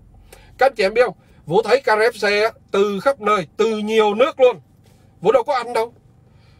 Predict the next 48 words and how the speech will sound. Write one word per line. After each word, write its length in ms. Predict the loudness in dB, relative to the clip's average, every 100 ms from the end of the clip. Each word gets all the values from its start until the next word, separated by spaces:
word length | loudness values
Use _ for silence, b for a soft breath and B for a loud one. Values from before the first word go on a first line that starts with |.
| b
Vẫn 100 | -6
cứ 100 | -2
nói 300 | 2 2 2
này, 180 | 0 -4
nói 220 | -2 -4
kia, 180 | -2 -2
ừ, 340 | 0 0 0
ăn 280 | 0 -2 -4
gà 320 | -4 -2 -2 -6 -8 -14
chiên 300 | -6 0 0
đó, 80 | 0
ăn 140 | -4 -4
làm 240 | -4 -4
gì? 220 | -6 -6
Mình 260 | -6 -6 -6
có 160 | -4 -4
gà 360 | -2 -2 -2
ngon 440 | -4 0 0 0 -2
nè, 140 | -4
đúng 160 | -2 0
không? 120 | 0 -2 b
Luộc 400 | -4 0 0 0
lên 280 | -2 0 0
rồi 120 | -2
xé 380 | -8 -4 0 0
ra 200 | 0 -2
rồi 160 | -4 -6
ăn 180 | -10 -8
muối 160 | -10
tiêu, 300 | -6 -4 -4 -6 b b -4
rồi 420 | -2 -2 -4 -6 _ _
đã 240 | -8 -8 -8
cực 120 | -12 -10
kỳ 180 | -8
luôn. 180 | -4 -4 -6 b b
Tội 240 | -4 -2 0
gì 120 | -2
phải 140 | -2
ăn 200 | -2 -2
cái 100 | -4 -2
ba 120 | -2
gà 200 | -2 -4
chiên 360 | -6 -6 -4 -4
rồi 180 | -6 -4
gà 140 | -6
công 320 | -2 -4 -2
nghiệp 260 | 0 0 0
đó. 160 | -6